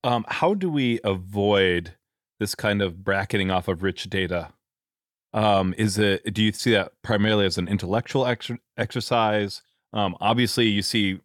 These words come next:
activism playing that role. Are there certain rituals and practices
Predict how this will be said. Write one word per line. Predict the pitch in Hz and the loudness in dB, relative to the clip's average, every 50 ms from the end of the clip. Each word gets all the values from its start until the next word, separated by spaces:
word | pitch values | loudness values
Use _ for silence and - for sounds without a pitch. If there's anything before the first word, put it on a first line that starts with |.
| - - | -8 -4
activism | 107 110 98 110 104 95 95 92 | -4 -2 -2 -2 -2 -2 -2 -4
playing | - - 113 104 101 98 | -2 0 0 2 2 0
that | 92 87 - | 0 -2 -2
role. | 104 104 107 104 98 92 92 92 - - _ _ _ _ _ - | 0 0 2 2 2 0 -2 -4 -8 -16 _ _ _ _ _ -2
Are | 123 123 135 139 | 0 0 2 2
there | 135 127 120 107 | 2 2 0 0
certain | - - - - 131 123 117 117 113 113 110 104 98 98 95 98 101 - _ _ _ _ _ _ _ _ _ | -2 -6 -4 -2 -2 -2 -2 -4 -4 -4 -2 -4 -4 -6 -8 -10 -12 -16 _ _ _ _ _ _ _ _ _
rituals | - 104 123 131 - - 143 131 120 - | -4 -2 -2 -2 2 2 2 2 2 2
and | 113 98 90 | 0 0 0
practices | - - 113 104 107 - - 139 - - 156 151 156 151 - - - | 0 -2 -2 -2 0 0 -2 -2 0 2 2 2 2 0 -2 -6 -12